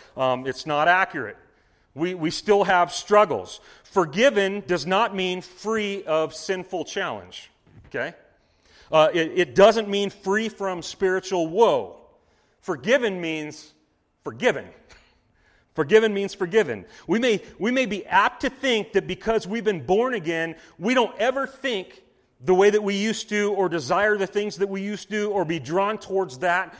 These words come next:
which we used to be drawn to, which is bad or which is evil. But this is not always true, right? And, and, and in those old man moments, those sin challenges that we still encounter,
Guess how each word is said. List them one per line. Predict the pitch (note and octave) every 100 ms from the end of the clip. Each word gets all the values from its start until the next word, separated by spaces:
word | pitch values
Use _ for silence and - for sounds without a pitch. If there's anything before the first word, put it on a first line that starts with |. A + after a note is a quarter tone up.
| -
which | F3 -
we | F3 G3+
used | G3+ -
to | E3+
be | F#3+
drawn | E3 G3 G#3
to, | G3+ F3 G#2+ - _ _ _ _ -
which | D3+ D#3+
is | D3+
bad | A#2+ F3+ G3 F3+
or | D3
which | D3+ E3+
is | F3 C#3
evil. | G3 A3+ D#3 G2 - -
But | D3 D3
this | B3
is | C4 F#3
not | G3 F3+
always | D#3+ F3+ A#3 -
true, | - E4+ F#3 - - _ _ -
right? | C#3+ B3 - - - F#3+
And, | G3
and, | D#3 G#3+ F#3+ F#3+ -
and | F#3+ F3
in | B3 D4
those | C4+ A3+
old | G#3+ A3+ B3
man | A3+ A#3 G3 F3+
moments, | G#3+ D#3 C3 F3 - - - _ _ _ -
those | F3 F3 -
sin | - A#3 A3+
challenges | - G#3 G#3+ G3 C#3+ D3+ D3
that | D#3
we | D3
still | D#3+ - G#3 F#3
encounter, | D#3+ A3 A3+ G3+ C3+